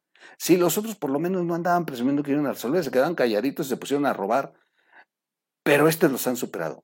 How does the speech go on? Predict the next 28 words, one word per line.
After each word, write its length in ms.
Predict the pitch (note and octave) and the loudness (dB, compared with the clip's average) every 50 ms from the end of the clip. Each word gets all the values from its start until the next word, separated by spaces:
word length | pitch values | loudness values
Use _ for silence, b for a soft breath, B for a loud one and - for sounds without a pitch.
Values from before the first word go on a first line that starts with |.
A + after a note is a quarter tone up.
| _ _ | _ _
O 140 | - C3 C#3 | 0 4 8
sea, 160 | E3+ E3 F3+ | 10 10 10
estos 320 | G3 F#3+ - - F#3+ E3 | 10 8 6 6 6 6
ya, 400 | C3+ C#3+ D#3+ E3 F3 E3+ - - _ _ - | 8 8 8 8 6 4 0 -8 _ _ -2
ya, 220 | B2+ C3 C#3 C#3 | 4 6 6 6
ya 200 | C3+ B2+ C#3+ C#3+ | 6 6 4 4
los 140 | C#3 C#3 - | 2 2 -2
superaron. 460 | - - - E2 - - - - - - _ _ _ _ _ _ _ _ _ _ _ _ _ _ b b b b b b b b b _ - | -6 -6 -8 -6 -6 -6 -6 -8 -12 -20 _ _ _ _ _ _ _ _ _ _ _ _ _ _ b b b b b b b b b _ 12
Pero 220 | G3 G3 G3+ G3+ | 12 12 12 12
precisamente 800 | - G3+ F#3+ A3+ B3+ B3+ A#3+ A#3 A3+ A3+ A3 A3 F#3+ D#3 C3 - | 12 12 10 10 10 10 10 10 10 8 6 6 6 4 4 6
la 180 | C3+ C#3 C#3+ C#3+ | 6 6 8 10
normalidad 560 | D3 C#3+ C#3+ C3+ C3+ C3+ C3 C3+ D#3 E3+ G3 | 10 10 10 8 8 8 6 6 8 8 8
de 140 | G#3 G3+ E3+ | 8 8 6
la 160 | D3 B2 - | 6 4 4
corrupción 640 | A#2 G#2+ G#2 G#2 - - - C#3 D3 F3+ G3 G#3+ - - | 2 0 0 0 -2 0 4 4 6 6 4 2 0 -2
lleva 600 | C3 B2+ B2 C#3+ D#3 E3+ F#3 F#3 F#3+ G3+ G3 - | -2 0 4 8 8 10 10 10 10 8 6 4
a 220 | C3+ C3+ C3 - | 2 0 0 2
que 640 | - C#3+ C3+ C3 C3 B2+ B2+ B2 B2+ B2+ - - b b b b b b b | 2 4 6 6 8 6 6 6 4 2 0 -6 b b b b b b b
lo 120 | - C#3 C#3 | 4 6 8
marcadamente 720 | C#3+ D3+ D3+ D#3 - G3 G3 F#3 F3+ F3+ F3+ F#3 F3 F#3 | 10 10 8 8 8 8 8 8 8 6 4 4 6 6
diferente 720 | E3 C#3 - - B2+ B2+ C3 C3+ C#3 C3+ D#3 C#3 B2 - - | 6 6 6 6 6 6 6 6 4 4 4 2 2 2 0
del 220 | A2+ A2 A#2+ A2 G2+ | -2 0 0 2 2
gobierno 380 | A2 G#2+ A#2+ C3 C3 C#3 C3+ | 4 4 6 6 6 6 6
de 80 | A#2 A#2+ | 4 4
amlo 280 | B2 C3+ C#3+ E3 E3+ - | 4 4 4 4 2 0
sea 260 | - - C#3+ C#3+ C#3+ | 0 -2 -2 -2 -2
la 160 | C#3+ C3+ C3 | -2 -2 0
ineptitud. 920 | B2 B2 A#2+ A2 G#2 G2+ G2 F#2 - _ _ - G2+ F2 - - A#2 G#2+ | 0 0 0 -2 -2 -4 -4 -6 -10 _ _ -10 -10 -8 -6 -6 -6 -6